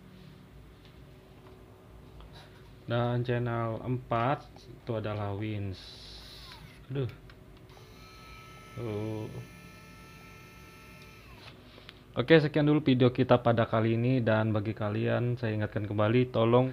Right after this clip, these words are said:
dukung channel R C K C Indonesia dengan cara subscribe, komen, dan like video-video R C K C Indonesia. Dengan itu kalian sudah mensupport saya untuk melanjutkan channel ini, guys. Oke, terima kasih bagi kalian yang udah subscribe dan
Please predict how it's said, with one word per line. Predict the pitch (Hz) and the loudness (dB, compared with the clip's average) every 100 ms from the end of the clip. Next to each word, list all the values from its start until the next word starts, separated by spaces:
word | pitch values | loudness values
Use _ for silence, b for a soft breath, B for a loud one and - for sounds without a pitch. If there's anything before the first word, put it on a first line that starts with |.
| - | 2
dukung | 151 196 180 | 4 8 10
channel | 175 170 | 10 12
R | 165 147 | 10 10
C | 156 | 8
K | 151 | 6
C | 147 147 - | 6 4 4
Indonesia | 139 135 139 131 127 | 4 6 6 4 2
dengan | 117 120 113 | 2 2 2
cara | 127 120 127 | 4 4 4
subscribe, | 127 123 - - - 117 - | 2 0 0 -6 -4 -4 -2
komen, | 117 110 110 110 | -2 0 0 0
dan | 104 107 | 2 2
like | 104 104 - B B B B B B - | 2 2 -2 B B B B B B 0
video-video | 147 147 143 135 127 | 2 4 4 4 4
R | |
C | 123 | 2
K | 120 | -2
C | 113 113 | -2 -2
Indonesia. | 107 107 107 - 104 | -2 -4 -4 -4 -4
Dengan | 98 98 98 101 | -4 -4 -4 -2
itu | 113 101 120 117 | -4 -4 -2 0
kalian | 113 107 107 107 107 - - | 0 0 -2 -2 -4 -8 -6
sudah | 123 117 110 117 120 B B B B B B B B - - | -2 0 2 2 2 B B B B B B B B -20 -8
mensupport | 110 104 - 101 - 110 - - - - | -4 -4 -4 -6 0 0 0 -6 -18 -6
saya | 104 98 104 104 | -2 0 0 0
untuk | 107 104 107 98 - | -2 -4 -2 -2 -2
melanjutkan | 113 117 135 131 127 120 123 | 2 4 6 4 6 6 6
channel | - 117 113 113 | 4 4 6 4
ini, | 113 110 98 | 2 0 2
guys. | 101 95 | 0 0
Oke, | 101 110 117 127 131 127 | -2 2 4 6 4 0
terima | 117 110 | -4 -4
kasih | 104 110 127 | -4 -4 -2
bagi | 117 110 110 | 0 0 -2
kalian | 107 107 127 | 0 2 2
yang | 131 135 | 2 4
udah | 131 | 4
subscribe | 127 123 - - 123 123 123 | 2 0 -6 2 4 4 6
dan | 113 113 113 | 6 6 4